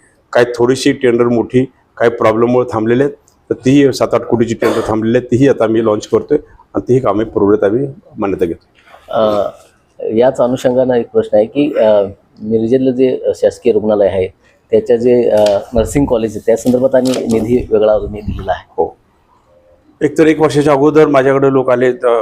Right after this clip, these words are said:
Speaker 1: जेव्हा पालक होते तेव्हा तिथले सगळे नर्सिंगचे सगळे प्राध्यापक, हे सगळे आणि डीन बीन सगळे मिळाले, की भाऊ आपल्याला डिमांड आहे लोकांचं, की आपण ग्रामीण भाग हा भाग पडतो, त्यामुळे इथं नर्सिंग कॉ-, कॉलेज, नर्सिंगचा कोर्स आणि नर्स इथं होणं जरुरीचं आहे, कोर्स होणं जरुरीचं आहे.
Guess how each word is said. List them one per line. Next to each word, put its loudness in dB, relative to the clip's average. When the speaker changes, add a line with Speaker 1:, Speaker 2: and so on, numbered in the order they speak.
Speaker 1:
जेव्हा 2
पालक -2
होते -4
तेव्हा 0
तिथले -14
सगळे -2
नर्सिंगचे -4
सगळे -8
प्राध्यापक, -2
हे -2
सगळे -4
आणि -2
डीन -4
बीन -4
सगळे -8
मिळाले, -4
की -12
भाऊ -2
आपल्याला -2
डिमांड 2
आहे 2
लोकांचं, 0
की -4
आपण -2
ग्रामीण 0
भाग 0
हा -2
भाग -2
पडतो, -6
त्यामुळे -2
इथं -2
नर्सिंग 0
कॉ-, 0
कॉलेज, -2
नर्सिंगचा 0
कोर्स 0
आणि -2
नर्स 0
इथं 0
होणं -2
जरुरीचं 0
आहे, -6
कोर्स -2
होणं 0
जरुरीचं -6
आहे. -18